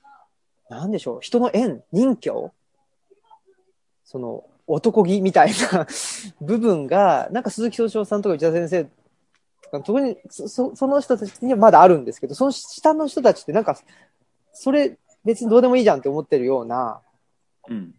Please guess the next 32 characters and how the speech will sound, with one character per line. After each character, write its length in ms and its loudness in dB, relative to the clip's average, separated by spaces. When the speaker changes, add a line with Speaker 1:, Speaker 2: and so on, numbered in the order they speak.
Speaker 1:
風 140 -6
な 80 -10
と 80 -10
こ 80 -2
ろ 60 0
が 80 -2
あ 40 -4
っ 20 -8
て、 80 -10
で、 80 -8
僕 220 -2
ら 80 0
に 80 -4
な 100 0
る 80 -4
と、 220 4
や 80 -2
っ 40 -6
ぱ 80 -12
ち 60 -4
ょ 20 -8
っ 40 -10
と 60 -20
そ 120 -10
れ 100 0
取 180 0
り 60 2
戻 180 0
さ 120 -6
な 100 -4
い 100 -10
と、 420 -4